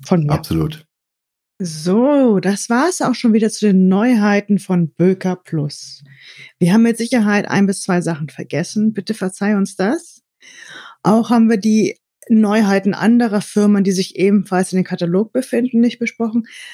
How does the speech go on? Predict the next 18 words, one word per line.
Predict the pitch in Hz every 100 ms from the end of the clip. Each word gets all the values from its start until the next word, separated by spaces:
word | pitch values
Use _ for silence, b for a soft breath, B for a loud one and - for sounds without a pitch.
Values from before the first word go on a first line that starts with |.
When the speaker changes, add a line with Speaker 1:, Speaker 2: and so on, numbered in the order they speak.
| B B
Speaker 1:
Was | 202 311 -
wir |
allerdings | 330 285 277 -
besprochen | 262 - 247 254 226
haben | 240 294 285 233 247
in | 214
der | 202
Folge | 196 208 202 208 175
davor, | 190 269 403 - 180 180 247 285 _ _ _ _ _ -
sind | 208 220
die | 220
Neuheiten | 208 196 185 220 214 190 190 196 202
von | - 185 180
der | 185 180
Böker | - 175 185 208 196
Manufaktur | 180 175 180 - 180 - - - 214 180 143
in | 175 170
Solingen. | 160 190 240 165 127 127